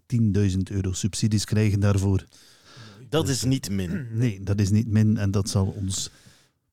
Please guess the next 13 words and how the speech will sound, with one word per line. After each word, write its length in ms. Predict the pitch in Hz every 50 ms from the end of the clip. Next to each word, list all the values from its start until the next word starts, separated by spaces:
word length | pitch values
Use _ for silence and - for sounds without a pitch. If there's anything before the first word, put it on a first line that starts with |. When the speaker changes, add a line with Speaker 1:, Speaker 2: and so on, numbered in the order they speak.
| _ _ -
Speaker 1:
voldoende 540 | 127 95 113 117 107 113 139 143 131 120
ademruimte 720 | - 101 120 131 135 127 120 110 107 110 110 104 82 - 104
geven 360 | 98 98 98 98 98 98 98
om 160 | 98 101 101
daar 180 | 98 98 98 98
nu 140 | 95 101 107
ook 240 | 104 101 92 _
eindelijk 560 | - - 98 95 92 87 90 90 87 _ - _ - _ _ _ _ _ _ _
volop 440 | - 92 - 110 113 110 101 90 -
mee 120 | 104 95 87
door 180 | 87 90 87 87
te 120 | - 98
gaan. 220 | 90 - - 90